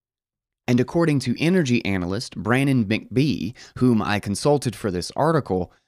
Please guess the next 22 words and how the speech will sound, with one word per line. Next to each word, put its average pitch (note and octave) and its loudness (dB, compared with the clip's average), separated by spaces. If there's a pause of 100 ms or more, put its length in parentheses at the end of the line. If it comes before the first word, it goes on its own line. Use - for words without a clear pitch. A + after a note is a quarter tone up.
(160)
that A#2 0
number D3+ 2
is A2+ 0
likely C3+ -4
a A2+ -2
vast G#2+ -4 (100)
underestimate. A#2+ -4 (460)
In A#2+ 4
McBee's C3+ 0
words, G2+ -2 (320)
quote, - -2 (880)
this E3 0
is B3 -4
the C#3 4
official A2 0
number G2 2
reported F#2+ 0
from G2+ -4
the F#2+ -2
Energy G#2 0
Information F#2 -4
Administration. - -6